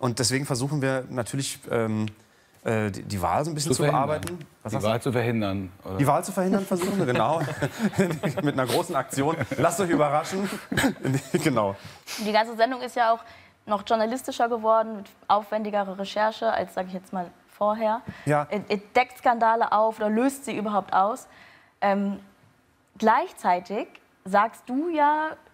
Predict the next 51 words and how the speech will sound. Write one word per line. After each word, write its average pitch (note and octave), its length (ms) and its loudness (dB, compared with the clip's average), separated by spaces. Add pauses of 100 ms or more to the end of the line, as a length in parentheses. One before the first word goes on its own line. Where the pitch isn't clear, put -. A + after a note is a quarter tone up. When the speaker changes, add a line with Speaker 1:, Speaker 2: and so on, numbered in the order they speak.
(380)
Speaker 3:
oft, - 600 0
du A#3 60 -2
bist B3 160 -2
kein A#3+ 120 4
Journalist, A3 380 2
du A#3 60 -2
bist A3+ 180 -4
ein G#3+ 60 -6
Komiker C#4 380 6
und A3+ 80 2
du A3 60 0
bist A3 180 -4
unseriös, B3 600 4 (240)
auch A#3+ 140 6
nicht A3+ 160 -10
so G3+ 80 -4
ernst, B3 380 4
hast A3+ 120 -12
ja G#3+ 80 0
vorhin G#3 200 0
auch A#3+ 240 4
gesagt. A#3 320 0
Wie A#3+ 100 4
passt - 360 2
das C4 140 -4
zusammen? G#3+ 480 0 (500)
Das, G3 140 0 (160)
weil G3+ 180 2
das, G3 340 -4
irgendwie B3 300 2
widerspricht G#3+ 520 -2
sich D#3+ 140 -8
das E3 180 -4
doch. D3+ 200 -4 (260)
Speaker 1:
Also A#2+ 160 0
ich A2+ 80 -6
bin C3+ 100 0
gelernter A#2+ 300 2
Journalist, G#2+ 720 -2
aber A2+ 220 2
ich G#2+ 120 -10
glaube, A2+ 260 0
dass, G#2+ 200 -6
was G2+ 120 -4
ich G2 80 -4
jetzt G#2 140 -4
mache, A2 160 -2
natürlich G#2 240 -6
kein G2+ 160 -2
Journalismus F#2+ 460 -4
ist. - 280 -4